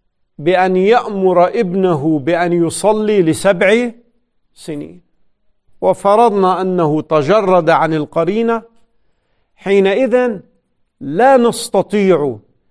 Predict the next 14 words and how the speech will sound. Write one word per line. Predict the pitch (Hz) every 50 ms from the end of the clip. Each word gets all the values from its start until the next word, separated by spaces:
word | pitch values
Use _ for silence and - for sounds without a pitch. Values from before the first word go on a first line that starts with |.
| _ _ _ _ _ _ 196
أن | 208 208 208 202 202 196 202
نعين | 196 175 143 202 220 220 208 202 208 214 208 202 202
أنه | 202 - 190 208 214 208 208 202 202 202 185 147 170 202 196 196 196 185 - - _ _ _ _ _ - _
من | 175 180 185 180 185
أي | 180 - 220 220 208 180 185 185 175
نحو | 175 196 - - - 180 175 175 170
من | 165 160 165 165 160
الأنحاء | 165 160 156 160 160 170 151 147 - - 190 196 214 - 233 240 247 247 240 - - - _ _ _ _ _ _ _ _
الثلاثة، | _ - - - 190 190 208 233 254 240 - - 254 247 233 - - - - - - - -
ما | 139 147 156 160 170 175 175 175 175
دامت | 143 135 190 226 254 247 226 185 170 151 - - 156
الأنحاء | 151 147 143 - - 170 160 156 143 - - - 208 220 202 175 - 160 165
الثلاثة | - - _ _ 175 165 175 196 202 185 - - 156 120
ثبوتا | 113 - - 196 185 165 190 226 220 214 220 208 233 262 285 285 269 240 -